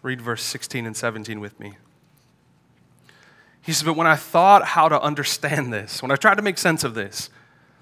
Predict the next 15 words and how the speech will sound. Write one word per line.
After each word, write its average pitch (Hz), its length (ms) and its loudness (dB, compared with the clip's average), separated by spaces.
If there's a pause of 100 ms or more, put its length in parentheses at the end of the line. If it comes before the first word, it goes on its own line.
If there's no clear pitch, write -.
(240)
it - 120 -8
seemed 170 360 0
to 156 100 -4
me 135 160 -2
a 117 80 -2
wearisome 131 600 -2
task." 110 680 -4 (1040)
Until 135 240 0
I 131 120 6
went 143 300 -2
into 143 200 -8
the 120 80 -6
sanctuary 139 760 -2
of 120 140 -6
God. 107 460 0